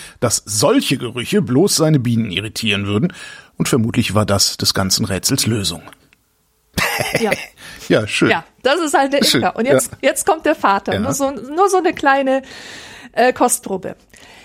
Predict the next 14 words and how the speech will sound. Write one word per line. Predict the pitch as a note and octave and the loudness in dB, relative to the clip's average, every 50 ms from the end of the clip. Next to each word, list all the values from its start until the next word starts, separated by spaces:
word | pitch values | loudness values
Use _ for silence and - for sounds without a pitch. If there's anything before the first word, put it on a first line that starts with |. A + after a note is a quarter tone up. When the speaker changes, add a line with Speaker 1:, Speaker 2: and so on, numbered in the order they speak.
| - - | -14 -4
Speaker 2:
Mein | - G#3+ A3+ B3+ C4 C#4 | 2 4 4 4 4 2
Vater | - - D4+ E4 F#4+ - F#4+ E4+ | 2 2 2 2 2 0 0 -2
schmiss | - - - - C#4+ D#4+ F4 - - | 0 -2 -2 -2 0 0 0 0 0
alles | - A#3 C4 C4+ C4+ - - | 2 2 4 4 4 2 2
hin, | - A#3 B3 A#3+ B3 B3+ - | 2 2 2 2 0 -2 -2
um | - A#3+ A#3+ | 0 0 0
Hellseher | A#3 - - A3 G#3+ A3+ G3+ - A3 G3+ G3 F#3+ F#3+ | 0 0 2 4 4 4 4 4 2 2 2 0 -2
zu | - - G3+ F3+ F#3 | -4 -6 -6 -6 -6
werden. | F#3 F3 F3 F#3 G3 - _ _ _ _ _ _ _ _ - - - - - _ | -6 -6 -6 -10 -12 -16 _ _ _ _ _ _ _ _ -20 -20 -20 -20 -16 _
Zu | - - C#4 A#3+ | -4 0 0 2
Hause | B3 D4+ F4 F4 - F#4 | 2 2 0 2 2 2
hatte | D4+ C4 C4 B3+ A#3+ | 2 2 0 0 0
er | A3 A3+ A3 | 0 0 0
uns | - A3 A3 - | 2 0 -2 -2